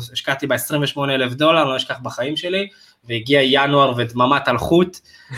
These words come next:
ואף אחד לא מז-, <laughs> לא מזמין יותר, וכל הביקורות הרעות התחילו להיכנס, לא עשיתי בדיקת איכות אינספקשן בסין למוצר טכנולוגי,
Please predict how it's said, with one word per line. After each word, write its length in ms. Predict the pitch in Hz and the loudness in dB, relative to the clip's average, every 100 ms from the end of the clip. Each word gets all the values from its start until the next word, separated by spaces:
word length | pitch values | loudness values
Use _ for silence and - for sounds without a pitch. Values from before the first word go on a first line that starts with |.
| - | 0
ואף 280 | 214 135 - | 2 2 2
אחד 100 | 147 | 0
לא 160 | 135 135 | 0 0
מז-, 260 | 131 127 - - | -2 -6 -18 -20
<laughs> 120 | _ | _
לא 180 | 135 147 | 2 4
מזמין 520 | 147 123 143 160 160 | 4 2 2 4 4
יותר, 560 | 151 147 156 151 147 139 | 4 2 2 4 4 2
וכל 300 | 127 135 147 | -4 0 2
הביקורות 520 | 143 135 139 139 151 | 2 -2 -2 -2 0
הרעות 340 | 139 139 143 143 | 2 2 2 -2
התחילו 300 | - 151 139 | -8 -6 -4
להיכנס, 680 | 131 131 135 143 151 147 | -6 -6 -6 -2 -2 -2
לא 100 | 135 | -4
עשיתי 420 | 139 143 135 143 135 | -4 -4 -6 -4 -4
בדיקת 440 | 123 123 143 135 | -6 -6 -6 -6
איכות 340 | 120 143 131 | -8 -10 -10
אינספקשן 520 | 127 123 135 - 143 123 | -12 -10 -10 -8 -8 -10
בסין 320 | 110 151 135 | -8 -4 -2
למוצר 380 | 120 117 156 143 | -4 -2 -2 -2
טכנולוגי, 720 | - - 123 143 165 143 | -6 -4 2 4 4 0